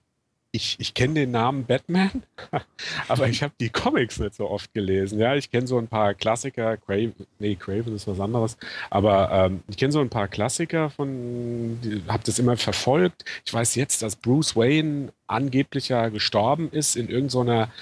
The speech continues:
Final Judgment Day Crisis Gedöns da von Marvel. Da blickt ja keiner mehr durch. Aber für mich sind halt die Figuren jetzt, ich kenn die wir-, die meisten wirklich nur vom Namen her. Ich kenn die nicht, was für Typen das genau sind.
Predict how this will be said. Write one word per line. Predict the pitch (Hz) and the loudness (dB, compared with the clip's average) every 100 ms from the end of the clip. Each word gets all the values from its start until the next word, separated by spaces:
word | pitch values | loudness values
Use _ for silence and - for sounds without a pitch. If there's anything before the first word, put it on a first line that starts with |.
| - - | -18 -12
Final | - - 117 123 151 147 131 | -4 0 2 2 4 2 2
Judgment | - 131 - - 156 147 147 139 - | 0 -2 -2 -4 -4 -4 -6 -10 -6
Day | 120 127 135 135 | 0 2 2 0
Crisis | - - 120 139 143 143 | -2 0 2 2 0 -4
Gedöns | - 127 123 139 147 - | -4 0 4 4 2 -2
da | 127 | -4
von | 123 127 117 | -4 -4 0
Marvel. | 113 131 147 151 _ _ _ _ _ | 2 2 0 -4 _ _ _ _ _
Da | 107 | -6
blickt | - 123 | -4 -2
ja | 131 | -2
keiner | 117 120 127 | 0 0 0
mehr | 123 | -2
durch. | 123 139 151 - - - - | 0 -2 -2 -8 -16 -18 -4
Aber | 107 110 113 113 _ _ _ | 0 2 2 -2 _ _ _
für | - | -2
mich | 113 156 135 | 0 -2 -2
sind | 151 143 | -4 -2
halt | 139 | -2
die | - | -4
Figuren | - 117 117 151 160 165 165 - _ _ - | -8 -6 0 0 0 -4 -8 -14 _ _ -2
jetzt, | 123 - - | 0 0 -6
ich | - - | -8 -4
kenn | - 135 | -2 -2
die | 147 127 | -2 -2
wir-, | 127 _ | -4 _
die | 113 | -4
meisten | 104 113 - 117 | 0 0 -2 -2
wirklich | 117 - 120 | -2 -2 -2
nur | 123 | -2
vom | - 110 | 0 -2
Namen | 92 85 98 107 | 0 0 0 -2
her. | 85 76 | -4 -4
Ich | - | -4
kenn | - 131 | -2 -2
die | 139 | 0
nicht, | 127 131 - - _ | -2 -2 -6 -14 _
was | - 104 113 | -6 -2 0
für | 123 | -2
Typen | 110 151 156 147 | -2 -2 -2 0
das | 131 - | -2 -2
genau | 123 131 | 0 0
sind. | 127 131 | 2 -2